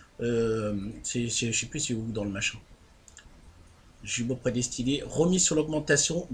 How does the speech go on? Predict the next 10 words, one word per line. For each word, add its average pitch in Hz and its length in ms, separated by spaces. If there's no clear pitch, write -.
de 151 320
niveau. 123 440
Ok, 117 300
augmenter 127 340
n'importe 123 380
quel 117 140
chevalier. 120 680
Voilà. 113 480
Connexion 151 400
mensuelle. 143 600